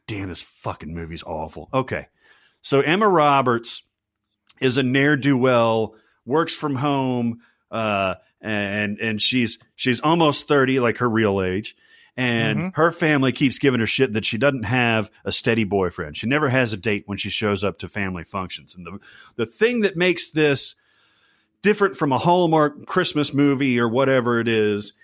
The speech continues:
Speaker 1: is that there's a lot of cussing. In fact, the first, the first, uh, dialogue is Emma, Emma, uh, what's her name again? Emma Roberts out there on the porch about to go into Christmas with her family. And she's like, "Fucking Christmas."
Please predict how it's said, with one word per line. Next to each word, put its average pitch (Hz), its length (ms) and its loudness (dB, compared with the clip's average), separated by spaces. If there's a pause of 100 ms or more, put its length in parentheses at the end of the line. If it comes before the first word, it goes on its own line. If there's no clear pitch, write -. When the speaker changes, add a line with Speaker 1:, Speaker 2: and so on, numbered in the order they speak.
(180)
Speaker 1:
is 127 280 0
that 127 220 2
there's 123 160 2
a 123 60 4
lot 160 260 4
of - 180 -2
cussing. - 600 -2 (500)
In 135 140 0
fact, 151 320 -2
the 139 60 -2
first, - 500 0 (240)
the 135 80 4
first, 180 440 0 (320)
uh, 107 540 2
dialogue 113 880 0
is 110 320 0
Emma, 135 500 4
Emma, 131 420 2 (120)
uh, 113 60 -4
what's 113 240 -6
her 113 80 -8
name 101 140 -6
again? 92 180 -10
Emma 135 200 0
Roberts 131 460 0 (320)
out 131 200 0
there 139 120 2
on 127 100 2
the 139 80 -2
porch 139 280 0
about 156 240 0
to 147 80 -6
go 160 200 2
into 135 140 -2
Christmas 123 400 -2
with 113 120 -4
her 107 60 -4
family. 117 320 -2
And 98 100 -4
she's 104 140 -6
like, 98 180 -8
"Fucking - 500 -6
Christmas." - 600 -6